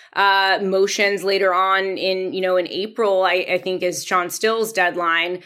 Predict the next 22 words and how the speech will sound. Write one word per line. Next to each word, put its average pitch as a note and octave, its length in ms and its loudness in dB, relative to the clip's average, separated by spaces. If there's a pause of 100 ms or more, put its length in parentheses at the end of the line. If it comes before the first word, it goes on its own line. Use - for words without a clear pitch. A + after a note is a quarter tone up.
(200)
uh, F#3+ 180 2
because F3+ 360 0
his G3 280 2
case F#3 360 -2
is F3 200 -6
stayed G3+ 380 2
until F3 500 -2
he F3+ 300 -6
is F3+ 180 -4
out F3 240 0
of F3+ 120 0
General E3+ 360 -4
Assembly A3+ 640 -2
since F3+ 300 -8
he F3+ 140 -4
is F3 120 -4
a E3+ 240 -2
Georgia, F3 760 -2 (280)
um, F3+ 340 2
Assembly G#3+ 560 2
person. E3 640 -6
So, G3 600 2